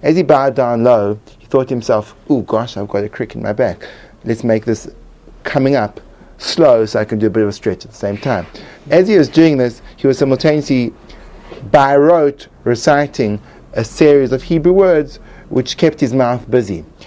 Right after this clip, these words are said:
which allowed his mind to wander, to think about what breakfast would be,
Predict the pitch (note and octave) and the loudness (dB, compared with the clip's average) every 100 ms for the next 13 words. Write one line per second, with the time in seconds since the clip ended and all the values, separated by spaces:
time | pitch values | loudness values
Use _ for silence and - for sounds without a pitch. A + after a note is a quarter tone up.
0 | - C3+ D#3+ D#3+ F3 E3+ D#3 F3 E3+ E3 | -8 -2 0 2 2 0 0 0 0 0
1 | D#3+ D#3+ D#3+ C3+ - - D3 C#3+ C#3 B2+ | 0 2 0 -2 -2 -2 0 2 2 0
2 | B2 A#2 - C#3 C#3 C#3+ C#3+ A#2+ B2 | -2 -6 0 0 0 -4 -4 -2 -2